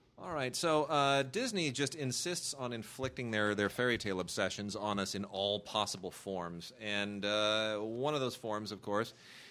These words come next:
is, uh, Once Upon a Time, uh, which is not per se Disney. It's, it's an A B C show, and it's, uh, it's very dark,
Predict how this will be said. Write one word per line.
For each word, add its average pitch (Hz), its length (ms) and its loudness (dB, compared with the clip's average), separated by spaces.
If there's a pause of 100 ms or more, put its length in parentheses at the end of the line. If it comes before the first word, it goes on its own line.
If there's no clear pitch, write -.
(200)
is, 175 520 2
uh, 175 460 4
Once 190 200 2
Upon 214 120 2
a 196 60 0
Time, 214 420 2 (380)
uh, 123 720 4
which 143 280 0
is 135 160 -2
not 139 280 2 (220)
per 131 120 0
se 127 200 0
Disney. 101 560 0
It's, - 260 -6
it's 104 220 -4
an 113 80 -4
A 120 120 -2
B 110 140 -2
C 135 200 -2
show, 95 460 0
and 104 160 -2
it's, 104 300 -4
uh, 95 440 4
it's 95 260 -4
very 95 680 -2
dark, 98 500 4